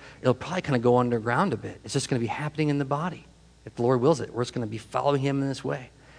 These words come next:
And we pray it bear-, bears great fruit in our lives, that we do actually begin to honor God more amongst this body of believers, that we do sense more of the unity of the Spirit. That's our prayer. Um, as I, as I close today, I wanna say to you,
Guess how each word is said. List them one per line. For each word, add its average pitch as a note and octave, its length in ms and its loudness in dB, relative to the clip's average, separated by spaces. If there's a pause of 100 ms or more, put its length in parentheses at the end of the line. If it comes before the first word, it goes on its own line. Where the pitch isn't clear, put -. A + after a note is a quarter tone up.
(280)
And A#2 60 -2
we A#2+ 80 2
pray D3 300 2
it A#2 100 0
bear-, A#2+ 180 4
bears A#2 240 4
great C3 300 2
fruit B2 200 -2
in G#2+ 60 -8
our G#2+ 80 -4
lives, G#2+ 360 -4
that G#2+ 100 -8
we G#2+ 160 -4
do G#2+ 340 -4 (240)
actually G#2 380 -4 (240)
begin A#2 180 -2
to A2 100 -4
honor A2 220 -2
God G#2+ 260 -4
more G#2+ 520 -6
amongst G#2+ 440 -8
this A#2 160 0
body G2+ 260 -8
of F#2+ 100 -14
believers, G#2 500 -14
that A2+ 80 -10
we A2 80 -2
do A2+ 380 0
sense - 260 -8
more A2+ 200 -2
of G#2 100 -6
the G#2+ 40 -6
unity G#2+ 560 -6
of G2+ 120 -10
the G2+ 80 -10
Spirit. G#2 340 -10
That's A2 160 -12
our F#2 80 -8
prayer. - 320 -16
Um, A2+ 300 -12 (160)
as B2+ 160 4
I, A2 260 4
as A2 160 0
I G#2 60 -2
close C3+ 320 2
today, A2 340 2
I G#2+ 60 -2
wanna A#2 180 0
say G#2+ 460 0
to - 120 -8
you, G#2+ 300 -6